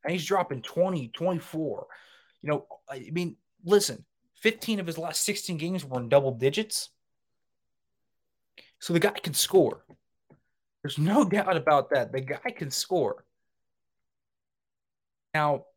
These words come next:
thirty-one percent from three might not be ideal for me. But Brown is a slasher type that can work off screens well enough. And that is something to look at. But that three-point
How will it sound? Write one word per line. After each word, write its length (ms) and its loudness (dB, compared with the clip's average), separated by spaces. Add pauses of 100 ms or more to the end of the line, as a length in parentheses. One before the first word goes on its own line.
(100)
thirty-one 440 4
percent 280 -4
from 200 -16
three 200 -2
might 200 -2
not 220 0
be 140 -2
ideal 340 -4
for 120 -14
me. 260 -18 (1400)
But 160 -10
Brown 280 -2
is 160 0
a 60 0
slasher 580 0
type 360 -4 (100)
that 100 -4
can 120 -8
work 220 -2
off 180 2
screens 460 -8
well 220 -8
enough. 300 -18 (1500)
And 120 -6
that 160 0
is 160 -2
something 680 0 (440)
to 100 0
look 300 4
at. 180 -8 (1800)
But 280 -2
that 220 -2
three-point 520 -2